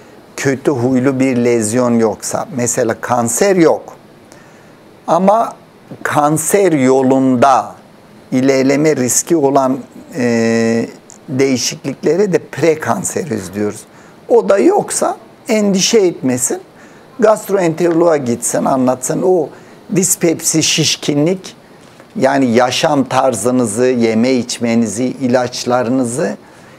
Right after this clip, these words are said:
her şeyi kullanarak kilonuz,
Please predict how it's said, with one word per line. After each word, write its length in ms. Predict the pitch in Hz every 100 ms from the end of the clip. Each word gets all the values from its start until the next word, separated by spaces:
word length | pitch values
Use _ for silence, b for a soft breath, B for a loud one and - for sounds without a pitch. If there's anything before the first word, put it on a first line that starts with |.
| B
her 280 | - 240 240
şeyi 440 | - - 160 120
kullanarak 1040 | - 165 151 160 156 156 143 131 - - - - B B B B - -
kilonuz, 1080 | - 170 147 147 143 147 147 143 117 -